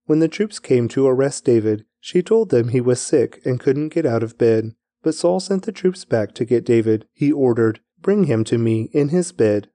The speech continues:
so I can kill him." But when they came to carry David out, they discovered that it was only an idol in the bed, with a cushion of goat's hair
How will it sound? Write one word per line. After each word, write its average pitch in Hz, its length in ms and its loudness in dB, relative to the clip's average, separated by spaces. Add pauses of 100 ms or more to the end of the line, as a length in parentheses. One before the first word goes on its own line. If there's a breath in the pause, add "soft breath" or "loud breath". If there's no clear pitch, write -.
(100)
so 160 320 0
I 156 180 -2
can 120 240 -4
kill 139 220 0
him." 110 400 -4 (120)
But 147 120 -2
when 156 180 2
they 202 160 2
came 113 300 0
to 123 100 -6
carry 139 320 2
David 139 340 2
out, 101 240 -2 (100)
they 135 120 2
discovered 147 640 0
that 113 140 2
it 131 80 -2
was 135 180 2
only 165 400 0
an 170 140 0
idol 165 420 0
in 117 200 -2
the 110 100 0
bed, 107 320 -2 (100)
with 160 180 0
a 196 60 0
cushion 131 420 -2
of 123 140 -2
goat's 156 300 0
hair 104 260 -4